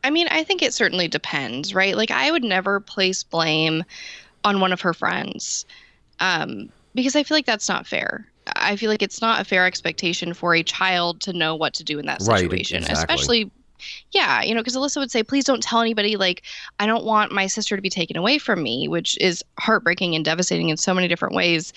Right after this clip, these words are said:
Speaker 1: But she would ask people, like, "Please don't tell anybody because I need to protect my sister, me."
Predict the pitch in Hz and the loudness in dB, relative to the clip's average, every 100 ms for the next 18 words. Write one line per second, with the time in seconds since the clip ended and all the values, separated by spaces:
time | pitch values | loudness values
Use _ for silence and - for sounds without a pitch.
0 | - - - 196 - 294 359 403 - - | -14 -12 -4 -2 0 2 2 2 0 -6
1 | - - 127 - 196 254 226 - 196 190 | -4 -2 -2 2 2 4 2 2 2 2
2 | 175 160 160 165 - 180 - 180 185 196 | 0 -2 -2 -2 -2 -2 0 0 0 -2
3 | 190 190 170 - - 180 170 - 277 - | -4 -2 -2 -4 -6 -4 -2 0 0 0
4 | 156 170 226 294 127 - 185 | -2 2 2 2 2 -2 -4